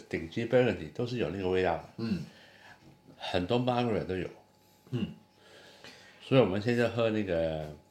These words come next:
Speaker 1: 六十块 Chardonnay，看你的感觉怎么样。
Speaker 2: 嗯。哎，有火柴的味道。
Speaker 1: 嗯。果非常浓。
Speaker 2: 嗯。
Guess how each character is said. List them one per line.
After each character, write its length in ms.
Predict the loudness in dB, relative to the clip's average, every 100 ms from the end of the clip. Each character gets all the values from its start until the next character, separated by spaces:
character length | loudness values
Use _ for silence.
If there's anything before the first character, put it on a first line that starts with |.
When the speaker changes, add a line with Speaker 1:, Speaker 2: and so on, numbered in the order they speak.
| _ -20 -20 -20 _
Speaker 1:
六 400 | 0 4 6 6
十 120 | 2
块 220 | -2 -2
Chardonnay， 440 | -2 -2 -4 -4 -8
看 180 | -4 -2
你 160 | -2 -4
的 80 | -8 -10
感 180 | -10 -10
觉 120 | -14 -18 -18
怎 80 | -14
么 60 |
样。 100 | -16 -18 _ _ 0
Speaker 2:
嗯。 320 | 0 0 -4 -12 -20 -20 -20 -20 -20 -20 -20 _ _ _ _ _ _ _ _ -20 -20 _ _ _ _ -8
哎， 260 | 2 2 2
有 160 | 2 2
火 240 | 2 -2
柴 220 | 0 0
的 80 | 4
味 200 | 4 4
道。 340 | 2 0 -4 -14 -16
Speaker 1:
嗯。 100 | -14 -14 -18 -20 _ _ -20 -20 _ -20 -20 -20 -20 -4
果 160 | 4 4
非 160 | 6 2
常 120 | 2
浓。 220 | -2 -6 -16 _
Speaker 2:
嗯。 260 | -8 -8